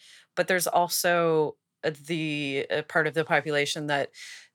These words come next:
doesn't have the time, energy to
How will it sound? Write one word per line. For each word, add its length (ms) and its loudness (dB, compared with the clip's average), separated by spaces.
doesn't 380 4
have 520 4
the 100 -2
time, 560 0
energy 800 -2
to 840 0